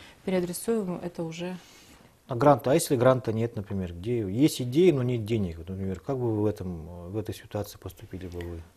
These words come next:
Speaker 1: Ну, в данном случае можно всегда найти инвестора.
Speaker 2: Инвестор.
Speaker 1: Конечно, да.
Speaker 2: Ну, инвестора надо
Speaker 1: Если
Speaker 2: убедить, потому что инвесторов найти в наше время не так-то просто. В принципе, никогда, наверное, не так просто было.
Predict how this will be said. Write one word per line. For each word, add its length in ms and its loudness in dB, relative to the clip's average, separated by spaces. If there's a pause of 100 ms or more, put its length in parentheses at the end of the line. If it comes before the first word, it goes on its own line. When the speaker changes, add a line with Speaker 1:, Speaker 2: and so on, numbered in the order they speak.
Speaker 1:
Ну, 80 -8
в 60 -8
данном 240 -4
случае 380 -4
можно 560 -2
всегда 560 -6 (160)
найти 280 -6
инвестора. 480 -6 (200)
Speaker 2:
Инвестор. 560 -10 (100)
Speaker 1:
Конечно, 420 -10 (380)
да. 220 -12
Speaker 2:
Ну, 80 -4
инвестора 380 0
надо 160 2
Speaker 1:
Если 260 4 (260)
Speaker 2:
убедить, 640 0 (420)
потому 220 -8
что 140 -4
инвесторов 460 0
найти 480 -2
в 140 -8
наше 220 -2
время 360 0 (380)
не 140 -8
так-то 280 -8
просто. 420 -8
В 60 -14
принципе, 340 -8
никогда, 340 2
наверное, 180 0
не 60 -4
так 180 -6
просто 280 -6
было. 200 -6